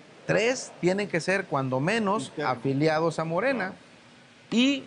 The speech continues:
Speaker 1: de los otros, ahora, los estatutos dicen hasta el cincuenta por ciento, no te está obligando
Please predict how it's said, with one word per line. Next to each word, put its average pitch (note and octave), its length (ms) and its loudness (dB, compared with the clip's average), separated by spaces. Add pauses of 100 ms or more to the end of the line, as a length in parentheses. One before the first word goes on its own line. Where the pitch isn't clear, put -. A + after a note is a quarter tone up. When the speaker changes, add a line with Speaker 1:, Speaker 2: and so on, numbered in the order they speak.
(100)
Speaker 1:
de C3 100 0
los B2+ 200 0
otros, A3 420 0 (340)
ahora, D#3+ 260 0
los D#3+ 160 0
estatutos A#3+ 500 -2
dicen C4+ 260 -4
hasta D#3 280 -2
el D#3 100 -2
cincuenta F#3+ 500 -2
por C3+ 260 -4
ciento, A3 500 -6 (560)
no D3+ 220 2
te C#4 100 2
está A#3 200 0
obligando F3 680 0